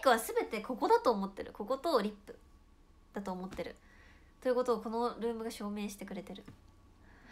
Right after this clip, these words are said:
まあちょっとね、なんかこのチークとか、なんかシャドウとか入ってた方が、シャドウ、ノーズシャドウとか、シェーディングとか入ってた方が立体感は出ると思うんだけど、結局はここです。<laughs> ね、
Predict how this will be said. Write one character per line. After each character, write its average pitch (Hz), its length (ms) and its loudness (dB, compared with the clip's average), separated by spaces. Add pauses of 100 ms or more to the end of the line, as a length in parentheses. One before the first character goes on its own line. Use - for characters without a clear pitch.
(160)
ま 254 100 8
あ - 20 4
ち 453 100 8
ょ 523 40 12
っ - 40 -6
と 285 100 6
ね、 254 200 8
な 247 80 4
ん 233 60 0
か 226 100 0
こ 220 120 -2
の 196 460 0
チ - 160 -2
ー 247 120 2
ク - 120 -8
と - 100 -16
か、 180 380 0 (800)
な 233 60 -10
ん - 20 -8
か 196 80 -6
シ - 80 -4
ャ 220 60 -4
ド 214 100 0
ウ 208 40 -6
と 208 80 -6
か 208 80 -8
入 254 120 0
っ 247 40 -2
て - 60 -16
た 277 80 0
方 277 160 8
が、 349 380 8
シ - 120 -14
ャ 196 40 -8
ド 190 80 -8
ウ、 - 80 -10
ノ 214 160 -4
ー - 20 -8
ズ 220 80 -6
シ - 100 -6
ャ 214 60 -2
ド 196 140 -4
ウ - 60 -10
と - 80 -16
か、 - 160 -16 (360)
シ - 140 -8
ェ 208 60 -2
ー 202 40 -4
デ 202 60 -4
ィ 202 60 -2
ン 196 80 -2
グ 196 100 -6
と 202 80 -10
か - 60 -14
入 226 100 -6
っ - 20 -16
て - 60 -16
た 226 60 0
方 214 40 -2
が 190 60 0
立 196 160 -4
体 277 220 4
感 147 160 -6
は - 240 -10
出 185 80 -6
る - 80 -14
と - 100 -14
思 143 80 -14
う - 60 -16
ん - 20 -18
だ - 60 -16
け - 100 -18
ど、 - 80 -16 (240)
結 - 300 -2
局 359 200 4
は 330 120 12
こ 214 100 -4
こ 196 140 -4
で 196 80 -2
す。 - 200 -10 (880)
<laughs> - 1500 -18
ね、 214 180 -6